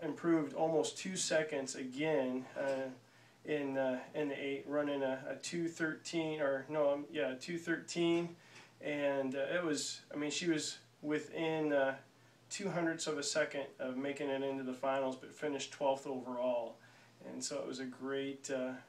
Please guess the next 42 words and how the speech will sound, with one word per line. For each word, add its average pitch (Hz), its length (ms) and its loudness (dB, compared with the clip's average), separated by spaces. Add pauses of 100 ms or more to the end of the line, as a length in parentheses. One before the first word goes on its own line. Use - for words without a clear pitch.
(120)
great 151 240 2
race 151 220 4
for 143 160 -4
her. 151 420 4
It 147 60 -2
was 135 100 -4
exciting 147 760 0
for 131 360 -6 (280)
A 147 140 0
C. 143 340 2
She 147 200 -2
ran 139 200 0
really 143 200 0
well, 135 340 2
but, 131 260 -6
uh, 135 100 -2 (400)
the 156 120 8
others, 180 400 4
they 156 180 2
just, 160 280 4
they 156 100 2
competed 170 460 0
well. 151 360 6
Everybody 160 440 2
seemed 165 240 0
to 151 40 -2
step 156 300 0
up. 160 240 6
It 156 40 0
was 147 120 2
good 190 220 0
experience, 170 800 2 (360)
uh, 131 180 2
for 143 200 2
our 135 60 4
athletes, 143 640 2
uh, 147 60 2
especially 156 500 2
for 147 220 2
our 131 80 2
four-by-four 147 600 4
team. 151 420 0